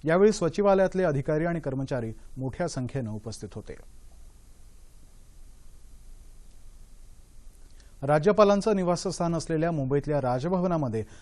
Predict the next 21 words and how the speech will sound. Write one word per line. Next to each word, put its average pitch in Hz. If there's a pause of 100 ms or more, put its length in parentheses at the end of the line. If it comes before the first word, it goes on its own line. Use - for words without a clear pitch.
(140)
आज 139
राज्यपाल 143
चे 151
विद्यासागर 131
राव 123
यांच्या 127
हस्ते 117 (360)
झेंडावंदन 139
करत 135
महाराष्ट्र 135
दिन 139
साजरा 110
करण्यात 98
आला. 90 (500)
यावेळी 151
राजभवनातले 143
अधिकारी 139
आणि 160
कर्मचारी 117
उपस्थित 110
होते. -